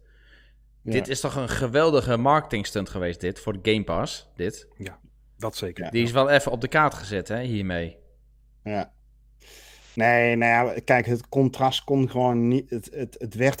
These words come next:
Speaker 1: ineens, werd het heel duidelijk, weet je wel, van, eh, ehm, hè, hè, ben jij de Xbox-speler en speel je hem op dag één gewoon in je subscriptie, eh, van een tientje in de maand, of leg jij zeventig euro neer?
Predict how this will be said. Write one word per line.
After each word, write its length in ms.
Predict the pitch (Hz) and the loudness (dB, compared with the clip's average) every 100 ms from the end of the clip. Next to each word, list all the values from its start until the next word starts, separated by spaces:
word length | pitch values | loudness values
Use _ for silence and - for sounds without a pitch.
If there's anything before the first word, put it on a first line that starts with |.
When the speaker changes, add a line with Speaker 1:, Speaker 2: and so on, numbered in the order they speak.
| - | 0
Speaker 1:
ineens, 580 | 139 135 135 135 131 - | 0 2 2 4 2 0
werd 300 | 120 135 - | 2 2 2
het 100 | 113 | -2
heel 360 | 104 139 131 | 6 8 8
duidelijk, 520 | 117 127 180 139 104 | 8 6 6 4 4
weet 260 | 95 95 107 | 0 -2 -2
je 100 | 131 | -2
wel, 160 | 131 170 | -2 -2
van, 380 | - 120 113 - - - _ _ | 2 2 2 -6 -18 -20 _ _
eh, 440 | - 113 110 110 - | -6 -4 -4 -6 -8
ehm, 260 | 110 104 101 | -10 -10 -12
hè, 180 | 104 127 _ | -14 -16 _
hè, 180 | 120 160 | -10 -10
ben 260 | 120 123 123 | -8 -6 -4
jij 220 | 123 113 | -4 -4
de 200 | 107 147 | -6 -12
Xbox-speler 800 | - 123 113 - 131 113 104 95 | -10 -10 -10 -4 0 0 0 -6
en 160 | 120 | -12
speel 360 | 110 - 123 120 | -14 -4 0 0
je 80 | 113 | 0
hem 220 | 110 107 _ | -4 -8 _
op 220 | 131 104 | -8 -8
dag 300 | 101 117 - | -4 -4 -6
één 400 | - 131 120 110 | -10 -8 -6 -6
gewoon 320 | 101 120 113 113 | -8 -6 -6 -6
in 180 | 127 120 | -8 -6
je 220 | 113 110 | -6 -10
subscriptie, 880 | - 113 - - 139 - 120 98 - _ _ _ | -10 -12 -12 -8 -8 -6 -8 -8 -10 _ _ _
eh, 140 | - 110 | -16 -12
van 200 | 104 110 | -8 -8
een 100 | 110 | -8
tientje 320 | 127 120 117 | -8 -8 -8
in 120 | - | -10
de 60 | 101 | -8
maand, 340 | 101 104 98 - | -4 -4 -6 -6
of 220 | - 135 | -4 -2
leg 240 | 117 127 127 | 2 0 0
jij 140 | 117 | -4
zeventig 500 | - 120 113 104 107 | -2 -2 -2 -6 -12
euro 380 | - 156 165 156 | -10 -10 -8 -6
neer? 380 | 120 95 - | -6 -6 -12